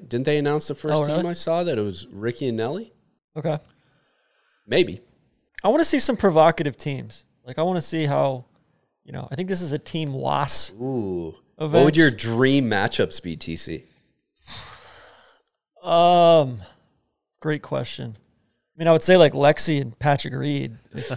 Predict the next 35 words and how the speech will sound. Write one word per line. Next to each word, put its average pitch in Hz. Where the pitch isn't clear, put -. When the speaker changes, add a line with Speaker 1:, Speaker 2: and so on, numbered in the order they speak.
Speaker 1:
<laughs> 139
Speaker 2:
Patrick 143
Reed 143
was 139
still 151
kicking 156
around. 139
Uh, -
you 151
know, 127
but, 139
uh, 185
give 202
me 190
a 147
sec -
on 139
that 123
Speaker 1:
Do 127
you 190
Speaker 2:
one. -
Speaker 1:
think 262
Lexi's 151
disappointed 120
that, 90
that 90
Bryson 90
left 85
the 98
stable, 90
that 90
they're 92
no 90
longer 90
in, 82